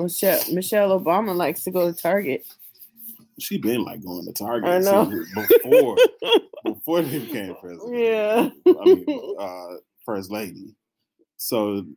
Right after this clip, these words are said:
Speaker 2: she, she always said that.
Speaker 1: Yeah, she
Speaker 2: "I just
Speaker 1: like
Speaker 2: wanna go to Target."
Speaker 1: <laughs>
Speaker 2: You know what she said? "I
Speaker 1: Not,
Speaker 2: just
Speaker 1: not
Speaker 2: wanna go to Target."
Speaker 1: just to walk around.
Speaker 2: Yeah, and get
Speaker 1: <laughs>
Speaker 2: some popcorn. That's the only thing I remember about Target when I was a kid.
Speaker 1: Popcorn?
Speaker 2: The smell of popcorn in Target.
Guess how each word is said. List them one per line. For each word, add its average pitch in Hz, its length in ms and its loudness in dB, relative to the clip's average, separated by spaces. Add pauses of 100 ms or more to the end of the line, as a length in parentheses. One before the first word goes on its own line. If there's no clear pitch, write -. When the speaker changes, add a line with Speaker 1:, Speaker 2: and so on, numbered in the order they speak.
(120)
Speaker 2:
she, 156 360 -8
she 170 200 -2
always 120 440 2
said 95 260 -2
that. - 200 0
Speaker 1:
Yeah, 233 300 2 (120)
she - 100 -8
Speaker 2:
"I - 40 -4 (100)
just 349 120 4
Speaker 1:
like - 80 0
Speaker 2:
wanna 127 140 2
go 117 160 -2
to 98 120 -4 (140)
Target." 95 420 -6 (220)
Speaker 1:
<laughs> - 180 -4 (420)
Speaker 2:
You 285 140 0
know 240 80 2
what 175 100 2
she 185 160 -4
said? 180 220 0
"I 180 160 2
Speaker 1:
Not, 202 80 -4
Speaker 2:
just 175 120 -4
Speaker 1:
not - 120 -4
Speaker 2:
wanna 190 140 -6
go 190 180 -8
to 190 120 -14
Target." 208 180 -10
Speaker 1:
just 233 200 0
to 180 80 -6
walk 180 300 2
around. 240 600 4
Speaker 2:
Yeah, 285 300 4
and 285 360 4
get 254 120 -2
Speaker 1:
<laughs> - 20 0
Speaker 2:
some 226 120 -4
popcorn. 123 540 -6 (760)
That's 196 180 0
the 165 60 -2
only 147 160 0
thing 135 140 -2
I 127 100 2
remember 113 400 -2
about 101 160 -2
Target 101 300 -6
when 101 140 -8
I 95 120 -4
was 90 140 -6
a - 40 -18
kid. 98 480 -6 (200)
Speaker 1:
Popcorn? 330 440 -2
Speaker 2:
The - 80 -2
smell 107 300 -4
of 95 100 -6
popcorn 90 500 -6
in 82 100 -12
Target. - 440 -14